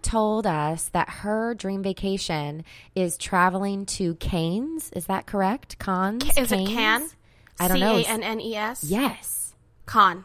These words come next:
Speaker 1: Cannes. Thank you. Um, so that's her dream. But she said not only is it her dream, but she's actually been there. So it's like a reoccurring thing for her.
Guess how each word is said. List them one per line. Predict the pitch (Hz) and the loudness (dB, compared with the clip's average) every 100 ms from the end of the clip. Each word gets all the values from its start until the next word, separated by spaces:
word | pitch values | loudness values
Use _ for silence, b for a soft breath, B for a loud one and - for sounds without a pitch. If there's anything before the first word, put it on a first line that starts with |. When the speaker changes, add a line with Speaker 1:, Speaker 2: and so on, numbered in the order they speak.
| - | -16
Speaker 1:
Cannes. | - 175 196 262 202 147 131 120 127 | -8 -4 -2 0 0 -2 -6 -14 -10
Thank | 170 196 - | -8 -8 -8
you. | 131 - - B B B B | -10 -10 -14 B B B B
Um, | 185 180 175 175 | 0 0 -2 -8
so | - 196 | -8 -4
that's | 190 247 - | -4 -4 -6
her | 262 | -6
dream. | 196 220 285 208 | -4 -6 -6 -6
But | - | -8
she | - 220 | -6 -6
said | - 262 254 | -4 -4 -2
not | 202 196 | -2 -2
only | 202 208 | -4 -6
is | 196 | -6
it | 175 | -6
her | 165 | -8
dream, | 185 233 233 | -8 -8 -8
but | - | -8
she's | - 254 - 240 | -10 -12 -10 -8
actually | 277 - 277 247 | -8 -10 -10 -8
been | 170 196 247 | -4 -4 -4
there. | 165 85 - | -6 -8 -12
So | - 202 | -8 -6
it's | 226 | -4
like | 240 233 | -4 -2
a | 202 | -2
reoccurring | 185 214 180 - 170 196 196 | 0 -2 -2 -2 -2 -2 -4
thing | 220 214 | -4 -4
for | 220 | -4
her. | 214 220 262 | -2 -2 -2